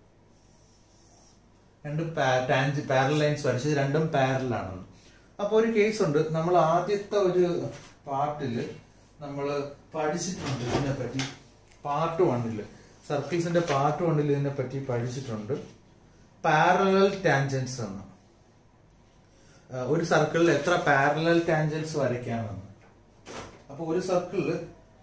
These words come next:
ശരിക്കും, ആ, രണ്ട് പാരലൽ ടാൻജന്റ്സ് ആണ് വരയ്ക്കാൻ പറ്റുന്നത്. രണ്ട് പാരലൽ ലൈൻസ് മാത്രമേ,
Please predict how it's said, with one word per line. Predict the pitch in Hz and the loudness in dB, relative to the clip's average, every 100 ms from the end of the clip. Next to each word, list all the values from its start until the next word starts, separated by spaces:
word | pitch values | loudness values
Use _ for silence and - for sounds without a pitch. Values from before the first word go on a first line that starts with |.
| - | -14
ശരിക്കും, | 147 147 143 175 226 - - - - _ - - - _ 127 | -10 -10 -8 -10 -10 -16 -20 -20 -20 _ -20 -20 -20 _ -12
ആ, | 127 123 123 | -8 -6 -4
രണ്ട് | 131 147 143 165 185 214 233 - - - - - | -2 -2 -2 -2 0 2 0 -4 -18 -20 -20 -10
പാരലൽ | 151 139 151 156 165 175 180 175 | -2 0 0 0 2 2 0 0
ടാൻജന്റ്സ് | 147 147 165 151 - | -2 0 0 -2 -2
ആണ് | 123 117 196 226 - - - - - - 139 | -2 -2 -4 -8 -12 -20 -20 -20 -20 -10 0
വരയ്ക്കാൻ | 139 135 143 127 | 0 2 0 0
പറ്റുന്നത്. | 110 101 92 - | -4 -6 -8 -4
രണ്ട് | 143 175 | 0 2
പാരലൽ | 175 151 151 | 4 4 4
ലൈൻസ് | 156 151 - | 2 2 0
മാത്രമേ, | 139 - - | -2 0 -2